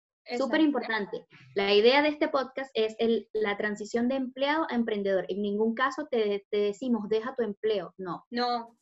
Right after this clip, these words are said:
Speaker 1: para nada.
Speaker 2: Simplemente es una transición que tú tienes que pasar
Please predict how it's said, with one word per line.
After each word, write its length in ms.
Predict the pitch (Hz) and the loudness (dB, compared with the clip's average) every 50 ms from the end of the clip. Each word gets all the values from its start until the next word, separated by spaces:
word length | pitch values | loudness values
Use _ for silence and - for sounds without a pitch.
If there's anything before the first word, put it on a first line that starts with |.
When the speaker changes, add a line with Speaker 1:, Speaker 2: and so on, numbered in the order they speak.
| 247 233 226 | 0 0 0
Speaker 1:
para 160 | 233 226 226 | 0 -2 -2
nada. 240 | 226 233 294 294 302 | 0 0 0 0 0
Speaker 2:
Simplemente 160 | 311 311 - - | 0 -2 -2 -4
es 200 | 480 494 554 - _ _ | -8 -8 -10 -12 _ _
una 300 | 269 269 269 277 277 269 | -10 -2 0 2 2 2
transición 1000 | 277 262 247 233 226 226 220 220 - - - 240 277 311 311 285 294 339 359 - _ _ _ _ _ _ | 0 -2 -2 -2 -2 -4 -8 -10 -10 -10 -6 -2 0 2 2 2 2 0 -2 -6 _ _ _ _ _ _
que 120 | 233 220 | 2 4
tú 100 | 226 233 233 | 4 4 2
tienes 240 | 262 262 294 285 - | 2 0 0 -2 -2
que 120 | - 240 | -2 -2
pasar 600 | 233 226 220 214 - - 277 254 226 208 240 240 | -2 -2 -4 -4 -4 0 2 2 2 2 0 -2